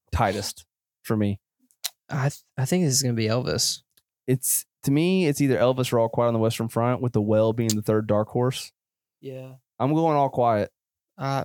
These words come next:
Speaker 2: I, put me down for Elvis.
Speaker 1: Okay.
Speaker 2: All right, next is achievement in music written for motion pictures. You got All Quiet on the Western Front,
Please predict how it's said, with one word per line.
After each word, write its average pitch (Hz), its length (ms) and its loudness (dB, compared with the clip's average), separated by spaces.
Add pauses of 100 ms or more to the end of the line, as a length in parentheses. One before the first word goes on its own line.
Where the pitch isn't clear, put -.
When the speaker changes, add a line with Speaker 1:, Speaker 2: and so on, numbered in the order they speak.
Speaker 2:
I, 131 140 0 (360)
put 147 120 2
me 139 60 2
down 139 160 0
for 131 100 2
Elvis. 156 400 0 (220)
Speaker 1:
Okay. 104 200 0 (1400)
Speaker 2:
All 147 80 2
right, 135 160 2
next 151 260 4
is 147 140 4
achievement 143 440 2
in 123 40 0
music 131 300 0
written 135 160 0
for 131 140 -4
motion 131 360 0
pictures. 143 760 0
You 131 120 0
got 127 100 0
All 135 140 0
Quiet 139 260 0
on 127 60 -4
the 135 60 0
Western 135 260 -2
Front, 156 500 0